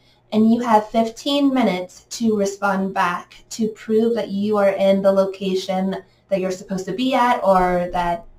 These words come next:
if you're at home, like, I don't even know. Um, but what?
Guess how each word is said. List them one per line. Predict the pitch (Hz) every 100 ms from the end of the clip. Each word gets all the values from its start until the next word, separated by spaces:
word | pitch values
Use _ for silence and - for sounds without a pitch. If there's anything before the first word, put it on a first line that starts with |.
| _ _
if | 190 196
you're | 180
at | 170
home, | - 233 233 226
like, | 220 196 196
I | 208
don't | 202 196 190
even | 190 185 180
know. | - - _ - - _ -
Um, | 226 190 - - _ _ -
but | 202 190 185 - _ _ _
what? | - -